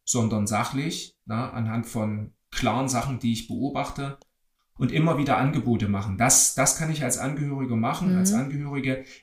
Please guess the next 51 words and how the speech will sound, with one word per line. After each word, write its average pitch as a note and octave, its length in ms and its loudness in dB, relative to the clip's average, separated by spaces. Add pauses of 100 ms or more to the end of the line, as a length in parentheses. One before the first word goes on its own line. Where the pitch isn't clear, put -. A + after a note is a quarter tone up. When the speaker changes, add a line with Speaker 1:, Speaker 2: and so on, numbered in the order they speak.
(100)
Speaker 1:
Es - 200 4
ist - 180 2
aber C#3 220 0
im B2+ 120 2
Grunde C3+ 260 0
genommen C3+ 320 0
extrem B2+ 460 2
schwer, B2+ 420 2
wenn B2+ 160 4
ich - 400 0
eine A#2+ 140 0
schwere C3+ 680 0
Depression C3 460 -4
zum A#2+ 140 -4
Beispiel G#2+ 320 -2
in A2 80 -6
der A2 100 -4
Familie A2 460 -2
habe. A2+ 220 2
Speaker 2:
Ja. E3 280 2 (380)
Speaker 1:
Na, A2 260 0
und B2+ 180 0
es C3 140 4
gibt E3+ 200 0
auch D#3 220 6
so D3+ 180 2
ein, C#3 120 0
so C3+ 80 2
ein B2 120 4
bisschen D#3+ 400 2
diese, C3 440 -2
das A#2+ 240 0
haben C3 140 0
wir C3 60 0
jetzt B2 160 -4
noch A#2+ 100 0
nicht D#3 200 -4
gehabt, C#3+ 360 -6 (240)
aber B2 120 0
es A#2+ 120 2
gibt E3 200 0
so D#3+ 80 2
ein C3+ 140 4
bisschen D#3+ 340 2
auch C#3 300 -2
die, C3 440 4 (840)
die B2 160 2
genetische F3 520 6
Komponente, D3+ 540 0
beziehungsweise C#3 840 2
wenn, C3 420 2